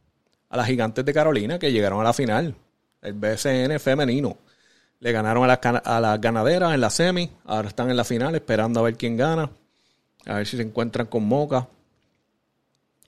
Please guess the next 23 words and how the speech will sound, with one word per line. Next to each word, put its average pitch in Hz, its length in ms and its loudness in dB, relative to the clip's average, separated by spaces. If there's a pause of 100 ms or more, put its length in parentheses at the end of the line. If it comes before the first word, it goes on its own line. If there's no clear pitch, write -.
Esas - 220 -4
son 117 160 -2
la-, 110 320 0 (840)
las 107 200 -4
ex 110 160 -6
campeonas, 113 640 -4
so. 90 160 -12 (1700)
Vamos 113 260 -2
a 110 60 2
ver. 92 180 -6 (420)
Pero 107 200 -4
felicidades 110 480 -4
a - 20 -2
la 135 100 2
Gigante 123 300 -2
Carolina. 135 560 0
Ya 113 120 -4
están 117 280 -6
ahí 117 120 0
esperando 117 440 0
en 113 60 -4
la 107 80 -2
final. 131 340 -6